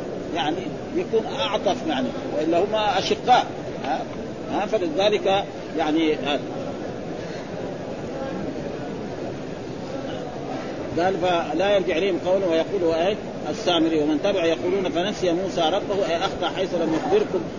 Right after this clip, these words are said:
أن هذا إله، وقيل فنسي موسى الطريق إلى ربه، وقيل نسي موسى إلهه عندكم وخالفه في طريق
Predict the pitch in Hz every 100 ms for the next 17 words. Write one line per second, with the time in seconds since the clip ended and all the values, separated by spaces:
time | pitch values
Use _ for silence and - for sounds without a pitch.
0 | - 156 175 175 196 196 175 151 165 156
1 | 131 - - 147 202 202 180 - - -
2 | - 175 151 156 160 214 196 165 185 202
3 | 208 202 160 - 160 190 208 175 - -
4 | 147 170 165 202 180 185 151 202 180 185
5 | 208 185 175 208 190 165 165 196 180 170
6 | 160 190 190 165 165 143 151 170 202 160
7 | 170 180 160 208